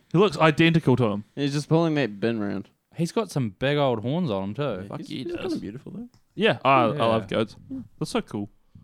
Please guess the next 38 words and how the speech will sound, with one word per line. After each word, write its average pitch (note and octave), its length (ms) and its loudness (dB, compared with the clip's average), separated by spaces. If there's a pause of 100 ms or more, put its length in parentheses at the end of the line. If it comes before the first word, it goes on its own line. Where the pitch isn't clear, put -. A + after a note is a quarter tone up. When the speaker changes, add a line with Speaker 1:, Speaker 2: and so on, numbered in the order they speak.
(760)
Speaker 2:
He C3 120 -12
wasn't D#3 240 -10
very D3 140 -10
nice. F2+ 600 -10
Speaker 1:
Their E3 120 4
eye, D3+ 220 6 (100)
their C#3+ 140 8
eyes C#3+ 200 6
creep B2+ 180 2
me G#2+ 80 0
out, G2+ 140 -2
though. G#2+ 180 -2 (560)
You C3 80 -4
know C3+ 60 2
how C#3+ 80 4
they C#3+ 80 6
got D3+ 260 6
the C#3+ 60 6
weird B2+ 120 6
Speaker 3:
Oh, A2 40 4
Speaker 1:
eye? C#3 220 4 (180)
Speaker 3:
yeah. B2+ 480 0 (160)
Speaker 2:
Mm. - 140 -18
Speaker 1:
Does F3+ 100 -2
sheep C#4 140 0
have C#4+ 120 0
the D4 80 -4
same G#3+ 220 -2
eyes, B3+ 180 -2
or F3+ 40 0
are F3 40 2
they F3+ 60 0
different E3 340 -4
again? A2 240 -4 (320)
No, D#3 120 6
they're C#3 120 4
different C#3+ 220 -2
again. G#2+ 300 0